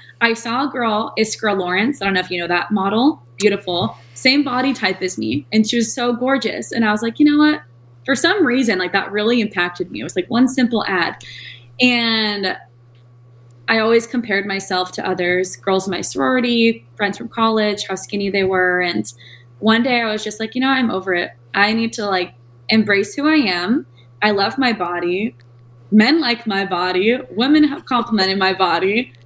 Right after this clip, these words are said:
you know, and I'm not the same as everybody else, but that's okay." And I think what's beautiful is being different.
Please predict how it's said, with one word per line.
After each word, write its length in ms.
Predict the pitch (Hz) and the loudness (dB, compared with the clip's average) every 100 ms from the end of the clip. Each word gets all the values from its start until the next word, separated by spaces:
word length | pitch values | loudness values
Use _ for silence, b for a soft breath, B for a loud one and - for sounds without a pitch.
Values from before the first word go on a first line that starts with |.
| - | -2
you 120 | 240 | 0
know, 240 | 220 190 226 | 2 2 0
and 300 | 220 277 277 | 0 0 2
I'm 120 | 285 | 2
not 360 | 294 - - | 0 0 -4
the 60 | 285 | -4
same 260 | - 233 233 | -2 0 0
as 80 | |
everybody 440 | 220 208 202 185 180 | 0 -2 -2 -2 -4
else, 280 | - 233 - | -8 -10 -6
but 100 | 220 | 0
that's 220 | 214 214 | 0 0
okay." 300 | 208 208 202 | -4 -2 -2
And 80 | 180 | -2
I 80 | 175 | -2
think 200 | 190 185 | -4 -2
what's 180 | 190 | -6
beautiful 420 | - 180 196 220 202 | 2 2 2 0 -2
is 100 | 196 | -2
being 220 | 185 170 | -2 -2
different. 500 | 208 - 247 330 | -4 -2 2 2